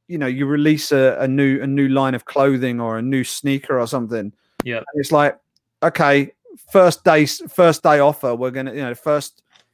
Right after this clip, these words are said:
Speaker 1: first fifty pairs are gonna be sold at this price or whatever," and then it goes up to that price or whatever. A million pay-per-view <laughs> buyers. There aren't that many boxing events, M M A events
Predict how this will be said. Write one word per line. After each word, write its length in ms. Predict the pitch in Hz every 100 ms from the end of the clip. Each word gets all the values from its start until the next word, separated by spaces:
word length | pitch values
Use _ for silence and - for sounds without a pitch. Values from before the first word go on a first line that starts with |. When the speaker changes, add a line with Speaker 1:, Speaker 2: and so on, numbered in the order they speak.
| _
Speaker 1:
first 260 | 165 143 - _
fifty 300 | - 151 147
pairs 420 | 139 156 139 123
are 60 | 127
gonna 180 | 123 127
be 120 | 123
sold 260 | - 135 131
at 80 |
this 160 | 123 131
price 340 | - 127 113
or 40 | 120
whatever," 280 | 107 113 110 _ _
and 100 | 127
then 80 | 131
it 60 | 120
goes 220 | 127 117
up 120 | -
to 60 | 135
that 200 | 131 -
price 280 | 123 107 -
or 40 |
whatever. 280 | 107 110 104 _ _ _ _ _ _ _ _ _ _ _ -
A 100 | 135
million 560 | 151 180 165 143 139 135
pay-per-view 440 | 147 135 120 117
<laughs> 140 | 117
buyers. 300 | - 110 104 _ _ _ _
There 160 | 165
aren't 320 | 220 320 330 - _ _
that 460 | 147 131 196 226 -
many 600 | 156 185 180 139 127 120 _
boxing 420 | 175 180 - 160
events, 420 | 156 147 151 156 -
M 180 | 165 160
M 140 | 151
A 180 | 170 202
events 440 | 131 113 98 -